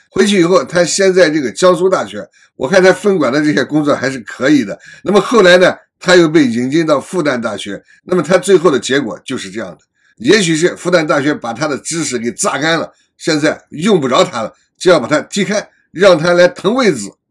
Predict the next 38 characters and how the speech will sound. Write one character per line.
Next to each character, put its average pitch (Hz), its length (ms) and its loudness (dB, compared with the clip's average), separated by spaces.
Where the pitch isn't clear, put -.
让 180 160 2
他 170 160 2
来 180 140 4
腾 180 260 -2
名 190 200 6
额， 170 280 2
所 180 280 2
以 175 120 6
呢， 143 240 2
就 156 160 -4
要 135 100 2
对 135 140 -6
他 135 160 -6
解 98 220 -10
聘。 151 200 -8
我 180 380 2
想 143 440 -2
姜 202 240 4
老 135 140 0
师 160 120 -4
不 160 220 -2
会 180 180 4
是 127 120 -8
因 165 180 -2
为 160 80 0
他 143 160 -4
的 151 80 -4
工 240 300 -8
作 233 280 -2
而 156 100 2
产 135 300 -4
生 147 120 -2
的 151 80 0
这 156 160 -6
个 127 120 -6
想 127 260 -6
法 98 140 -8
的。 95 120 -16